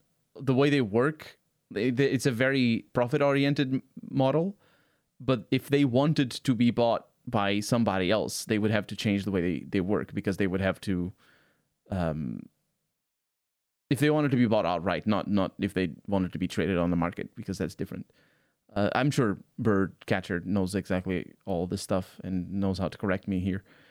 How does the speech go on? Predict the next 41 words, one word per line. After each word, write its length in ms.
But 80
it's 100
just, 200
it, 260
you 120
see 140
that, 280
like, 220
in, 200
in, 160
uh, 280
race, 280
race 360
teams, 280
for 100
example, 580
it's, 300
it's 320
very 260
common 360
for 340
small 440
race 260
teams 540
in, 160
you 80
know, 160
cars, 460
uh, 240
to 240
work 340
in 100
that 140
model 460
where 360
they 100
actually 340
get 240
a 60
lot 200
of, 320